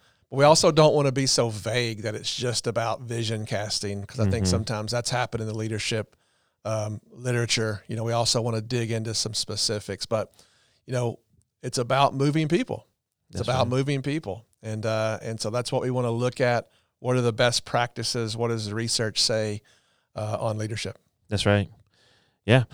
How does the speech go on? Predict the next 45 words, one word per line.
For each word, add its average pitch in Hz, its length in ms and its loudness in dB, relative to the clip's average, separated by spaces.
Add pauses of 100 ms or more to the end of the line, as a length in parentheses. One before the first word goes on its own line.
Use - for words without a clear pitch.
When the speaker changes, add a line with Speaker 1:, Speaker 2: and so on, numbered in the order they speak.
(180)
Speaker 2:
And 120 140 4
so 120 320 10
also 143 340 8
with 143 140 4
this, 151 240 4
we 131 60 4
wanna 139 320 8
let 135 240 8
you 139 80 10
know 135 120 8
about 123 180 8
some 127 160 4
other 131 180 8
opportunities 120 880 4
that 104 360 2
if 104 140 2
you 113 120 6
want 110 280 6
more 107 200 6
materials, 139 760 8
training, 131 600 6 (400)
ways 117 180 8
to 104 60 -2
interact 113 460 8
with 110 100 2
what 110 160 6
we're 107 140 8
doing 117 320 6
here. 165 260 0 (480)
Uh, 107 160 8
Ryan 120 380 8
and 117 100 8
I 120 140 8
will 110 120 8
also 117 320 8
be 113 120 4
hosting 113 460 4
the 101 140 8
Leading 110 340 6
Edge 113 200 8
and 98 120 4
Emotionally 104 400 4
Focused 107 420 2
Therapy 113 340 4
podcast. 123 720 4